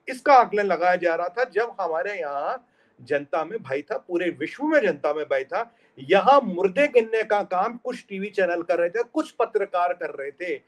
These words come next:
पन्द्रह मिलियन मरेंगे, पच्चीस मिलियन मरेंगे, इतना नहीं, ये हमारे आरबीआई के former governor साहब है, बड़े rock star हैं वो, वो आके ये हिसाब लगा रहे थे कि तुम्हारा vaccine क्यों fail होगा, तुम्हारी economy कैसे fail होगी,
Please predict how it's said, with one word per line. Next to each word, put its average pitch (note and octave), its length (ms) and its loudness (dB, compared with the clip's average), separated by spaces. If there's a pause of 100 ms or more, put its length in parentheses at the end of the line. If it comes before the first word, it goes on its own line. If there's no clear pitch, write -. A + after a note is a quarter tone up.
(220)
पन्द्रह C4 340 2
मिलियन C4 260 -2
मरेंगे, B3+ 340 0
पच्चीस G#3 360 -8
मिलियन F#3+ 280 -8
मरेंगे, D3+ 400 -2 (400)
इतना B3+ 400 4
नहीं, A#3+ 480 0
ये A#3 180 4
हमारे G3 480 -2
आरबीआई G#3 420 -4
के A#3 160 -8
former G#3+ 420 -6
governor G3 380 -2
साहब F#3 260 -6
है, F3 60 -10
बड़े G#3 200 0
rock F3+ 260 -2
star G#3 360 -2
हैं D3 140 -4
वो, A#2 220 -14 (400)
वो G3+ 220 6
आके B3 380 4
ये A#3 180 -2
हिसाब F#3+ 420 -6
लगा F3+ 180 -4
रहे F#3+ 140 -4
थे A3 80 -8
कि A3+ 80 -14
तुम्हारा G#3 320 -4
vaccine F#3+ 320 -6
क्यों F#3+ 180 -4
fail F#3 240 -4
होगा, F3 420 -2 (240)
तुम्हारी A3+ 240 2
economy G3+ 320 -4
कैसे F#3 300 6
fail F3 240 -6
होगी, E3+ 400 -6